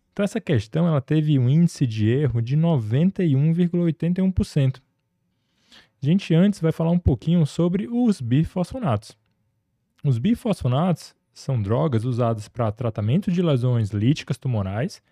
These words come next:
doença de Paget ou até osteoporose. Eles têm três gerações,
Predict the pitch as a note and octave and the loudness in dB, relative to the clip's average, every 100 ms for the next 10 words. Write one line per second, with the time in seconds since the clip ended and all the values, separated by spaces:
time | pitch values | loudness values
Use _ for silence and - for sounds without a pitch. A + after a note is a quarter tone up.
0 | _ _ _ _ - B2 B2+ C3 A2+ A2+ | _ _ _ _ -4 2 2 2 0 -4
1 | - G#2+ G#2+ A#2+ F#3+ - _ _ _ _ | -6 -2 0 0 -2 -6 _ _ _ _
2 | - F3+ G#3+ C#4 _ - F3+ D#3 C#3+ - | 0 2 2 -2 _ -10 -4 -2 -2 -2
3 | E3+ - E3+ A3 E3+ B2+ G#2 - _ _ | -4 -2 -2 2 4 4 2 -2 _ _
4 | _ _ _ _ _ - D3 D3+ - F3+ | _ _ _ _ _ -10 -6 -4 2 2
5 | - E3+ A#3 G#3+ G#3+ A3 - D#3 A2 - | 2 0 0 2 0 0 2 4 2 -2